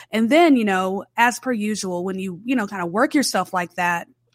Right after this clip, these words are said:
for a very long, physically like that, um, you get, you might get a cold. And I did. I got a little cold, uh, just was kinda knocked out Saturday, recovered a bit Sunday. I had a headache. I went back to church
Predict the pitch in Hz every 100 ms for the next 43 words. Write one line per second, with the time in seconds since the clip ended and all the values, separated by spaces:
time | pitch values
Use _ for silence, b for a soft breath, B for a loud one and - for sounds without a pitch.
0 | _ - 220 190 185 190 190 180 - 320
1 | 285 269 214 180 170 - 156 165 - B
2 | B B B _ 220 214 208 208 202 -
3 | 214 233 294 330 262 277 277 277 269 262
4 | 262 175 175 196 202 175 175 208 196 196
5 | 285 381 381 311 285 285 285 277 _ b
6 | b b - 220 214 208 220 214 - -
7 | 208 214 - - 320 285 233 233 240 220
8 | 220 - 220 214 214 214 214 214 208 208
9 | 196 - 196 208 - 247 233 233 214 214
10 | 202 - 233 214 202 196 196 196 190 196
11 | 190 190 190 196 180 214 233 277 - 254
12 | 240 226